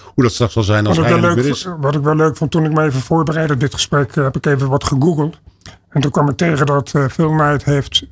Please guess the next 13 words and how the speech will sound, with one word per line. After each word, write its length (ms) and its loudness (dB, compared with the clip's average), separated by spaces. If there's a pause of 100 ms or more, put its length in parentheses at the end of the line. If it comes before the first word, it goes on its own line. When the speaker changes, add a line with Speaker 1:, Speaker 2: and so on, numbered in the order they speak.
(120)
Speaker 2:
zijn 240 2
aandelenpakket 920 0 (420)
heeft 280 0
hij 100 2
in 260 0
een 180 0
beheermaatschappij 760 0
zitten. 220 -2
En 60 0
die 100 0
beheermaatschappij 640 0
heet 180 0
Swoosh. 360 0